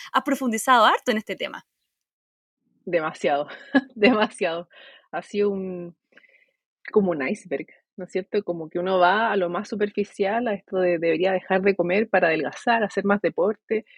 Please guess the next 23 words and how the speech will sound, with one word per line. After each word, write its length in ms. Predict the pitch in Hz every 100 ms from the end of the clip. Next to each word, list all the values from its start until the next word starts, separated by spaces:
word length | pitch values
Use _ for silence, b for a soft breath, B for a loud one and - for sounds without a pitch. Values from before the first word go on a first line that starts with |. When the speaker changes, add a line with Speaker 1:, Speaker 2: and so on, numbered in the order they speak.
| B B _
Speaker 2:
pero 240 | - 180 175 - _ _ _ _ _ _ _
es 100 | -
la 140 | 214 208
puntita 520 | 190 180 190 208 247
y 120 | 254
encubre 760 | 185 175 214 214 220 233 226 196 - _ _ _ _
una 220 | 196 196
cosa 280 | 202 214 226
más 140 | 214
o 60 | 233
menos 340 | 226 254 226
oscura, 720 | - _ 247 294 285 285 269 269
con 380 | 190 185 180 185 B B B B _ _ _
harta 260 | 208 214 226
historia 320 | - 226 226
personal 460 | 196 175 185 233
y 80 | 190
de 100 | 170
cada 260 | - 208 208
uno, 280 | 226 190 160
no 140 | 170
solamente 540 | - 180 175 180 170 170
yo 240 | 185 233